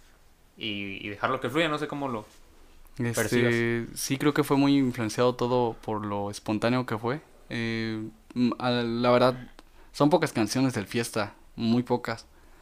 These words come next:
Speaker 2: Este, pero, eh, fueron escritas en, en diferentes momentos,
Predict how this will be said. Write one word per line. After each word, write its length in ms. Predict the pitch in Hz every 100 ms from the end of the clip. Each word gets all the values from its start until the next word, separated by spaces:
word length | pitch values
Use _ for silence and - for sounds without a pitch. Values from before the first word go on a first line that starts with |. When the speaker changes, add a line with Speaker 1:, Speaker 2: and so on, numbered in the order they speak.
| - - - -
Speaker 2:
Este, 420 | 117 110 - 117
pero, 1120 | - 117 113 113 110 110 113 110 110 110 117 - - _ _ - - _ _ -
eh, 500 | 120 113 117 113 117
fueron 320 | 110 127 139
escritas 720 | 131 - 117 110 135 117 - - -
en, 520 | 113 107 107 104 104 - - _ _ - - - _ -
en 220 | 120 120 117
diferentes 500 | 113 120 123 135 131
momentos, 680 | 107 107 117 - 202 -